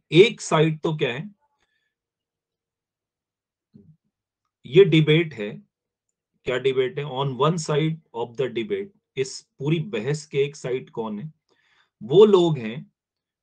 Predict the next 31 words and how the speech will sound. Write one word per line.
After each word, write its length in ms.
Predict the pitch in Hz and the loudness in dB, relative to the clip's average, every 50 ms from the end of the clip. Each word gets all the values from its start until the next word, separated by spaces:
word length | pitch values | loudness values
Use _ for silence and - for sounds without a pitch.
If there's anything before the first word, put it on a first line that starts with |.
| _ _ - | _ _ -20
जो 380 | - - - 147 156 180 180 156 | -18 -10 -4 -2 -2 -2 -4 -6
fire 560 | _ - - 131 127 127 135 147 160 160 160 156 | _ -10 -6 -4 -2 0 2 2 2 2 0 -2
के 160 | - 160 151 | -2 -4 -6
favor 400 | 151 - 123 107 98 98 95 90 | -4 -6 -8 -10 -10 -12 -16 -16
में 160 | 85 82 82 | -16 -16 -16
हैं। 200 | 80 80 80 - _ _ _ - | -18 -18 -20 -20 _ _ _ -16
कुछ 220 | - - - - | -16 -16 -12 -6
लोग 240 | 147 143 151 151 151 | -6 -6 -6 -6 -8
कहते 280 | - 123 120 107 - 131 | -10 -10 -10 -10 -10 -12
हैं 120 | 147 156 | -12 -10
कि 100 | 156 156 | -10 -12
fire 500 | 151 _ - 110 107 110 113 120 127 131 | -14 _ -12 -10 -8 -8 -6 -8 -8 -10
से 240 | - - - 131 139 | -10 -8 -6 -6 -6
तबाह 380 | - _ - 104 90 98 92 | -8 _ -16 -12 -10 -10 -10
होगी, 380 | 87 78 80 80 69 67 67 - _ _ _ _ _ _ _ _ _ _ _ _ _ _ _ - | -8 -10 -10 -12 -14 -16 -20 -20 _ _ _ _ _ _ _ _ _ _ _ _ _ _ _ -18
ठीक 180 | 185 185 - | -16 -14 -14
है। 140 | - - 156 _ _ _ _ _ _ _ _ _ _ _ _ _ _ _ _ _ _ _ _ _ _ _ _ _ _ _ - | -14 -14 -16 _ _ _ _ _ _ _ _ _ _ _ _ _ _ _ _ _ _ _ _ _ _ _ _ _ _ _ -4
और 420 | 107 127 143 156 160 160 - - _ _ _ _ _ _ _ _ _ _ _ _ _ _ _ - | 2 4 6 6 4 4 0 -8 _ _ _ _ _ _ _ _ _ _ _ _ _ _ _ -10
वो 200 | 104 123 156 190 | -4 0 2 2
लोग 320 | 196 202 208 202 - - _ _ _ _ _ _ - | 6 6 4 4 4 0 _ _ _ _ _ _ -4
क्या 160 | 175 170 185 | 0 0 0
believe 380 | 170 156 170 170 175 185 170 160 | 2 2 0 0 0 -2 -4 -6
करते 360 | - 170 160 151 151 - 151 | -6 -4 -4 -4 -4 -6 -6
हैं 220 | 165 202 208 - _ _ _ _ _ _ _ _ _ _ _ _ _ _ _ _ _ - | -8 -8 -10 -20 _ _ _ _ _ _ _ _ _ _ _ _ _ _ _ _ _ -10
कि 100 | 147 147 | -10 -8
that 280 | 131 123 165 190 202 - - - 170 | -4 -2 -2 -2 -2 -6 -8 -6 -4
it 180 | 165 156 156 | -4 -4 -2
will 220 | 165 175 214 220 214 | 0 0 0 0 0
be 120 | 208 214 196 | -2 -2 -2
the 100 | 160 151 | -2 -2
heat 480 | - - 135 156 196 214 220 208 202 | -4 -6 -6 -2 -2 -2 -4 -4 -8